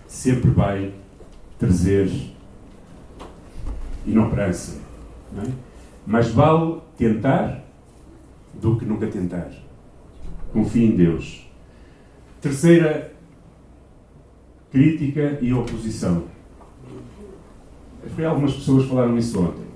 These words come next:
E, e eu já ouvi muito disto. E eu já senti isto também. Já tive, às vezes, vontade de deixar de fazer coisas por causa de me criticarem. Já tive. Eu,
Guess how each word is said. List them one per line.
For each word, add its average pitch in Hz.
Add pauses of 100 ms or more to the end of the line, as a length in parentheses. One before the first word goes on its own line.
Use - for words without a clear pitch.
(180)
E, 123
e 117
eu 139
já 143
ouvi 127 (380)
muito 110
disto. 87
E 131
eu 175
já 180
senti 110
isto -
também. 85 (520)
Já 131
tive, 139
às 131
vezes, 143
vontade 127
de 127
deixar 127
de 127
fazer 110
coisas 156 (720)
por -
causa 131
de 135
me 131
criticarem. 123 (2250)
Já 180
tive. 185
Eu, 113